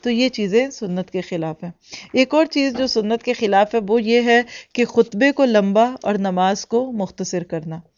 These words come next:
کیونکہ خطبہ لمبا کرنا پسندیدہ نہیں ہے۔ اس کی دلیل آپ کو سنا دیتی ہوں۔ واصل بن حیان کہتے ہیں کہ ابو، یعنی ایک لمبی روایت ہے جس میں آتا ہے کہ ہمیں عمار رضی اللہ عنہ نے نہایت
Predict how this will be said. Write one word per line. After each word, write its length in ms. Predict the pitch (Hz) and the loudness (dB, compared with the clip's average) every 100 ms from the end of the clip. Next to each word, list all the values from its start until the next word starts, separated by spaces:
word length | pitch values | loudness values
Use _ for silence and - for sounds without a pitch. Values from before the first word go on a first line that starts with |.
| _ _ _ _ _ _ _ _ _ - - | _ _ _ _ _ _ _ _ _ -20 -10
کیونکہ 380 | - 247 262 262 | -2 -2 2 2
خطبہ 480 | 247 233 226 226 269 | 4 2 2 4 4
لمبا 340 | 247 202 214 | 4 2 2
کرنا 260 | 233 226 214 | 2 2 2
پسندیدہ 600 | 214 208 196 196 196 214 | 0 -2 -2 -2 0 2
نہیں 300 | 220 208 214 | 2 0 -2
ہے۔ 60 | 269 | -4
اس 160 | 196 | -6
کی 140 | - 220 | -4 -2
دلیل 380 | 190 190 214 226 | 0 0 0 0
آپ 160 | 202 | -2
کو 100 | 208 | -4
سنا 300 | 196 190 185 208 | -6 -2 0 2
دیتی 280 | 214 214 226 | 0 0 -4
ہوں۔ 80 | 254 - - - | -4 -12 -16 2
واصل 420 | 208 226 285 277 | 6 6 4 -2
بن 180 | 269 262 | 0 0
حیان 380 | 233 208 208 233 | 2 2 2 2
کہتے 420 | 240 226 240 247 | 2 2 2 0
ہیں 80 | 240 | 2
کہ 100 | 226 | 0
ابو، 320 | 196 214 208 196 - | 2 2 2 2 -2
یعنی 260 | 180 196 190 | -4 -4 -4
ایک 180 | 190 196 | -2 -2
لمبی 320 | 190 196 208 | -2 0 0
روایت 320 | 185 185 190 | 2 0 0
ہے 60 | 208 | -2
جس 260 | 196 - | -2 -4
میں 100 | 208 | -2
آتا 220 | 190 190 | -2 0
ہے 60 | 233 233 - - - | -2 -2 -14 -20 -2
کہ 80 | 240 | 2
ہمیں 320 | 233 233 254 | 4 4 2
عمار 460 | 214 208 202 214 | 2 0 4 4
رضی 220 | 240 233 226 | 4 2 2
اللہ 300 | 208 220 233 | 4 4 2
عنہ 300 | 226 220 220 | 0 0 0
نے 120 | 220 | 0
نہایت 420 | 214 196 220 233 | -2 -2 0 0